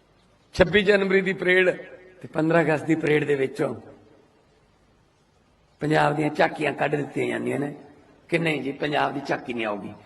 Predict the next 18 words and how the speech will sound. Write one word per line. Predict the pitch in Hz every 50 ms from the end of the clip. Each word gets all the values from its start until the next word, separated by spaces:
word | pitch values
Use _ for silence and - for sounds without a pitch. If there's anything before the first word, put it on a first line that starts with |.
| - - - - -
ਆਹ | - 202 -
ਤੁਹਾਡੇ | - - 233 220 180 196 185
ਸਾਹਮਣੇ | - - 185 180 185 180 196 185
ਝਾਕੀਆਂ | 185 180 165 - - 147 139
ਖੜੀਆਂ | 127 127 117 135 143 131
ਨੇ, | 131 131 123 - - - - - - -
ਇਹਦੇ | 190 214 226 247 254
'ਚ | - 240
ਕੁਛ | - - 233 - -
ਗਲਤ | 190 170 190 190 196 - -
ਲਿਖਿਆ | 226 214 185 - - 214
ਹੋਇਆ, | 208 202 208 208 208 - - - - - - - - - - - _ -
ਇਹਦੇ | 202 208 247 254
'ਚ | 233 -
ਕੁਛ | - - - - 202
ਗਲਤ | 165 170 185 190 220 - -
ਕਿਹਾ | 190 - 190 165 165 185 190
ਹੋਇਆ, | 185 190 196 196 190